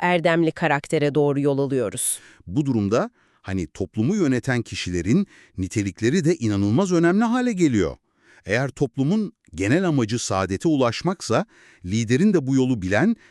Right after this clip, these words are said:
Speaker 2: ve gösterebilen biri olması gerekmez mi?
Speaker 1: Elbette, olmazsa olmaz.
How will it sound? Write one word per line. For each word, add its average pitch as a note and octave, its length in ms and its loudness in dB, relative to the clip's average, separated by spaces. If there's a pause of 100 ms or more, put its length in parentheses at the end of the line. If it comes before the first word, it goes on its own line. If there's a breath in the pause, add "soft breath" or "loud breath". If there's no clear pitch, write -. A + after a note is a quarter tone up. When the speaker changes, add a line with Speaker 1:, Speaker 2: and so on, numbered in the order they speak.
(100)
Speaker 2:
ve A2 80 0
gösterebilen G#2 800 -2
biri C3 120 2
olması C#3+ 420 0
gerekmez A#2 520 -2
mi? G3+ 200 -2 (580)
Speaker 1:
Elbette, C#3 680 0
olmazsa E3+ 520 4
olmaz. C3 540 0